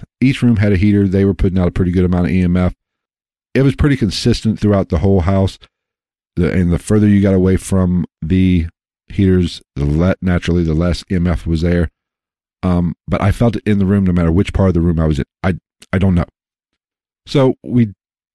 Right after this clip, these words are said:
start the investigation. We do some E V P work. Um, like I said, I will do a video about,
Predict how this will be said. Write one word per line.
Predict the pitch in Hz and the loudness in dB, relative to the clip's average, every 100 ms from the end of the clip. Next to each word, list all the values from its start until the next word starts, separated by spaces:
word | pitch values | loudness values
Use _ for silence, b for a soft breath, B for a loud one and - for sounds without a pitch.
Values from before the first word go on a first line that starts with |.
| _ | _
start | - - 170 151 | -12 -2 0 2
the | |
investigation. | 147 131 117 101 95 98 95 | 2 2 0 0 0 2 2
We | 92 95 92 82 B B B | 2 2 2 -2 B B B
do | - 101 123 139 | -16 -2 0 2
some | - 123 110 101 _ _ _ - | 2 0 0 -2 _ _ _ 0
E | 113 | 2
V | 107 | 2
P | 98 131 131 127 | 2 2 4 4
work. | 123 127 123 - _ _ _ _ _ _ - | 4 4 2 0 _ _ _ _ _ _ -6
Um, | 101 101 92 - - | -2 0 0 -4 -4
like | 98 | -4
I | - | -2
said, | 92 | 0
I | 98 | 2
will | 113 113 98 | 2 2 2
do | 90 113 | 2 2
a | 92 | 2
video | 80 80 110 117 117 113 113 113 107 - - | 0 0 4 4 4 4 4 2 -2 -8 -6
about, | 80 76 98 107 104 - - - - | -6 -2 0 0 0 -4 -12 -12 -14